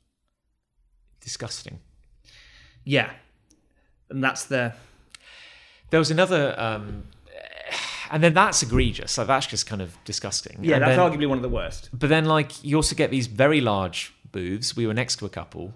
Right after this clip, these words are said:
Speaker 1: which are selling what admittedly looks like original artwork.
Speaker 2: Yes.
Speaker 1: But it's all fan art, and they, it, they're, they're producing and selling prints on an industrial scale.
Speaker 2: Yeah.
Speaker 1: So you would turn up with a stack of a hundred,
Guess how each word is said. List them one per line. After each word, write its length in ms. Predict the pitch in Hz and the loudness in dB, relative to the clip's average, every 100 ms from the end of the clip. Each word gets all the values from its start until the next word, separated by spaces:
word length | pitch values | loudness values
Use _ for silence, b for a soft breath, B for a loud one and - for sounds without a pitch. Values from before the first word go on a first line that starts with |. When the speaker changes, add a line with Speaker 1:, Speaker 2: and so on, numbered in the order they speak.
| B B - | B B -6
Speaker 1:
which 180 | 120 | 0
are 80 | 127 | 2
selling 600 | 117 139 123 120 117 113 b b b b b - | 2 2 0 0 -2 -6 b b b b b -2
what 180 | 143 | 0
admittedly 500 | 151 160 196 - 143 | 2 2 2 2 0
looks 480 | 135 139 - - - - | 2 2 2 -2 -4 -4
like 320 | 117 107 - _ - | -2 0 -4 _ -2
original 600 | 123 123 123 123 110 104 | 2 2 2 -2 -2 0
artwork. 600 | 135 131 - 69 90 - - _ | 2 2 -2 -6 -6 -8 -16 _
Speaker 2:
Yes. 460 | 135 120 101 - - | -6 -6 -6 -14 -4
Speaker 1:
But 420 | 135 123 123 - - _ _ _ | 4 6 4 0 -18 _ _ _
it's 220 | 135 131 | -4 -2
all 160 | 139 135 | 0 -2
fan 240 | 127 107 | -2 -2
art, 280 | 92 107 - - - - | -2 -6 -6 -14 -18 -8
and 220 | - 120 | -2 0
they, 120 | 127 123 | 0 0
it, 360 | - 107 110 | -2 -6 -4
they're, 240 | 123 120 123 | -2 -2 -4
they're 240 | - 123 123 | -2 0 0
producing 640 | 123 127 117 123 - 120 | -2 -6 -2 -2 -2 -4
and 140 | 110 101 | -4 -4
selling 320 | - 110 104 | -2 -2 -6
prints 480 | - 110 98 - - | -8 -8 -6 -4 -4
on 160 | 95 | -4
an 80 | 104 | -6
industrial 680 | 104 104 123 120 - 104 95 | -6 -4 -2 -2 -4 -4 -4
scale. 440 | - 117 90 78 90 | -4 -4 -6 -6 -6
Speaker 2:
Yeah. 280 | 131 117 107 | -4 -4 -6
Speaker 1:
So 140 | - 123 | -4 0
you 80 | |
would 100 | 127 | 0
turn 220 | 127 127 113 | -2 -4 -4
up 100 | 82 | -6
with 100 | 101 | -8
a 40 | |
stack 280 | - 113 - | -8 -8 -10
of 120 | 95 | -10
a 120 | 98 | -8
hundred, 560 | 95 - 107 101 101 - | -8 -8 -8 -6 -10 -10